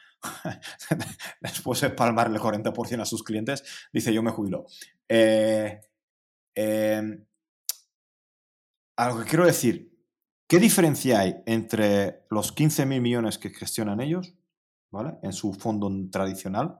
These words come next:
en el fondo que gana dinero, y entre los otros veinte fondos que tienen las mismas capacidades, el mismo dinero,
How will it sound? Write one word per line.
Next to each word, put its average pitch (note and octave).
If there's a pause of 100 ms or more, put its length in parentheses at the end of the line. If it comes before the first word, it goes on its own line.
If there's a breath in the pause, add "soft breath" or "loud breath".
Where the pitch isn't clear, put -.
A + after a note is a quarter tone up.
(420)
en -
el F2
fondo G2
que G2
gana F#2
dinero, G#2 (480 loud breath)
y A#2
entre G#2+
los -
otros C3
veinte D3
fondos G#2+ (920)
que A2+
tienen C3+
las G2
mismas G3+
capacidades, A2
el F#2+
mismo E3+
dinero, G2+